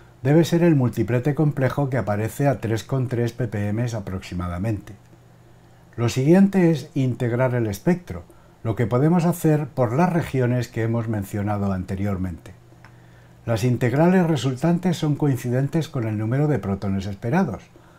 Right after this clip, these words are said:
los cinco aromáticos del biciclo de quinolina, los cuatro que pertenecen tres al doble enlace y uno al grupo C H unido al O H, y los catorce que incluyen los tres del grupo metoxilo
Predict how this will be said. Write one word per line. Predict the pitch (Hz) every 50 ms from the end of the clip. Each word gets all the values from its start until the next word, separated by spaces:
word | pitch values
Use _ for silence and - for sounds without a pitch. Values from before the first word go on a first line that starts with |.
| - - - - -
los | - 113 110 98 -
cinco | - 143 147 143 - 117 107
aromáticos | 101 92 90 92 107 135 143 - 170 151 - 180 180 156
del | 143 131 113
biciclo | 98 107 98 - - 123 117 - 107 101 95
de | 90 92 95
quinolina, | - 110 104 110 120 135 165 170 170 180 180 180 - - - - - - - - - -
los | 117 117 110 -
cuatro | - - 151 151 147 - - 104 98 -
que | - 107
pertenecen | - 113 98 95 - 113 117 139 139 - - 110 98 98 98
tres | - 151 135 127 113 -
al | - 107 104 104
doble | 117 123 131 135
enlace | 127 123 127 143 147 - - - 90 - - - - - - - - 120
y | 127 156
uno | 180 175 151 120 107 101
al | 98 98
grupo | 107 131 151 143 - 135 113
C | - - 120 143
H | 156 147 - - 98 87 - - - - -
unido | - 110 110 135 160 147 117 101 98
al | 120 156
O | 170 147
H, | 139 135 - - - 156 147 - - - - - - - - -
y | - 131 135
los | 170 180 175
catorce | - - 151 113 - 175 170 151 - - 170 147
que | - 143 131
incluyen | 123 120 113 - - 147 156 156 156 156 156 151 135 120
los | 120 104 - - -
tres | - 151 147 160 160 135 -
del | - 123 117 110
grupo | 104 131 143 131 - 117
metoxilo | 104 139 165 151 - 104 92 - - 135 127 123 120 117